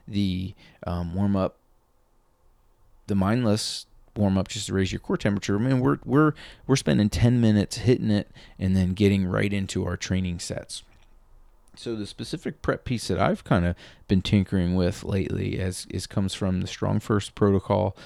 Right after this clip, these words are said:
Um, it comes from Pavel Tatsuli, guy who brought kettlebells into, um, American households.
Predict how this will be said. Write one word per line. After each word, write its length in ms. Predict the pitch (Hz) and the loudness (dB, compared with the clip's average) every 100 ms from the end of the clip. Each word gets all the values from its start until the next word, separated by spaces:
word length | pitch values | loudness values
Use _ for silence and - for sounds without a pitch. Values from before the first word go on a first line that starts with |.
| - - - | -20 -14 -4
Um, 440 | 95 87 87 85 | -2 0 -2 -4
it 140 | 69 | -6
comes 260 | - 101 90 | -4 -2 -2
from 340 | - 95 85 | -4 -4 -4
Pavel 380 | - - 98 98 | -4 -4 -2 -2
Tatsuli, 760 | - 101 - - 120 113 110 107 - - - | -2 -6 -6 -4 -4 -2 -4 -6 -12 -20 -4
guy 140 | 104 | 0
who 120 | 95 90 | 0 0
brought 200 | - - | -2 -2
kettlebells 640 | 113 107 104 104 104 104 | -2 -2 -2 -4 -4 -8
into, 680 | - 104 98 - 95 92 85 - - - | -4 -2 -2 -4 -4 -2 -6 -10 -20 -12
um, 400 | 90 82 80 95 | -10 -8 -10 -8
American 440 | 110 101 104 - 98 | 0 4 4 4 2
households. 840 | - 123 120 - 104 104 110 | 6 4 6 6 6 6 0